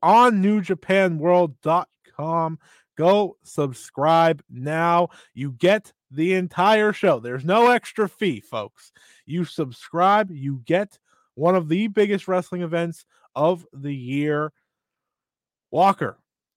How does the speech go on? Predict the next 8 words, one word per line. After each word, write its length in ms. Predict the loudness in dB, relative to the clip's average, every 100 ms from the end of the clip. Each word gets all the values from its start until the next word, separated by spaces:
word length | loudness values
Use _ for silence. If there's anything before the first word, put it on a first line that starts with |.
| _ _ _ _ _ _ _ 0
let 160 | 2
us 220 | 4 2
know 560 | 0 2 4 4 2 -2
where 800 | -8 -2 2 2 2 0 -2 -6 _ _
we 160 | -12
can 180 | -12 -14
find 520 | -10 -2 -2 -2 -6
you 520 | -10 -4 -2 0 -2